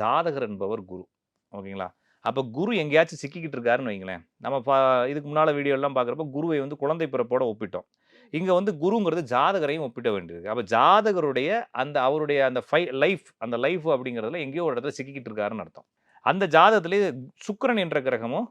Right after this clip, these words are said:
திருமணத்தை குறிக்கக்கூடிய கிரகம், யாரு? மனைவியை குறிக்கக்கூடிய கிரகம். அப்ப சுக்கிரன் எங்கேயோ மாட்டிக்கிட்டு இருக்குன்னா, அவருடைய மனைவிக்கு, மனைவி அவர்கிட்ட வந்தடைகிறதுல ஏதோ தடை இருக்குன்னு அர்த்தம். அப்ப குரு, சுக்கிரன் இந்த ரெண்டும் தான் வந்து ஒரு மனிதனுடைய,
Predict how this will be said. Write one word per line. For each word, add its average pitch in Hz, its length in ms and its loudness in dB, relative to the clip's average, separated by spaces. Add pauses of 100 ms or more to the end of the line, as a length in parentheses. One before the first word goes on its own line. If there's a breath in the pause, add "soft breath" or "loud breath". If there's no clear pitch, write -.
(220)
திருமணத்தை 147 400 -2
குறிக்கக்கூடிய 95 460 -10
கிரகம், - 240 -16 (160)
யாரு? 139 240 4
மனைவியை 156 380 -4
குறிக்கக்கூடிய 95 400 -10
கிரகம். 85 260 -14
அப்ப 156 240 2
சுக்கிரன் 220 360 0
எங்கேயோ 175 260 -2
மாட்டிக்கிட்டு 147 300 0
இருக்குன்னா, 151 260 -2
அவருடைய 131 280 -2 (220)
மனைவிக்கு, 147 480 -4 (100)
மனைவி 185 280 2
அவர்கிட்ட 143 260 0
வந்தடைகிறதுல 139 640 0
ஏதோ 135 120 -2 (120)
தடை 113 180 0
இருக்குன்னு 92 280 -10
அர்த்தம். - 200 -20 (440)
அப்ப 117 280 -2
குரு, 170 160 -2 (140)
சுக்கிரன் 131 340 -6
இந்த 120 160 -4
ரெண்டும் 170 300 -6
தான் 170 120 0
வந்து 165 200 -6
ஒரு 139 140 -2
மனிதனுடைய, 135 440 -4